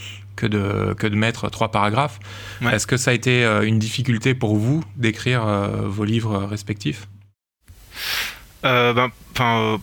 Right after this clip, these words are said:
Speaker 2: par rapport aux images, pas vraiment, parce que c'est, fi-, enfin, finalement, c'est, euh, l'illustration, on l'a fait aussi par le texte, c'est ça qui est intéressant, c'est que comme c'est structuré vraiment de manière très précise, c'est vrai que, enfin, l'image aurait pu illustrer certains passages, effectivement, parfois complexes à expliquer,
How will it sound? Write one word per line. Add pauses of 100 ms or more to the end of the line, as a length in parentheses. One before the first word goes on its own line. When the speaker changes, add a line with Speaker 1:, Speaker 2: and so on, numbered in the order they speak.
Speaker 2:
par
rapport
aux
images,
pas
vraiment,
parce
que
c'est,
fi-, (100)
enfin,
finalement,
c'est,
euh, (220)
l'illustration,
on
l'a
fait
aussi
par
le
texte,
c'est
ça
qui
est
intéressant,
c'est
que
comme
c'est
structuré
vraiment (100)
de
manière
très
précise, (440)
c'est
vrai
que,
enfin,
l'image
aurait
pu
illustrer
certains
passages,
effectivement, (240)
parfois
complexes
à
expliquer,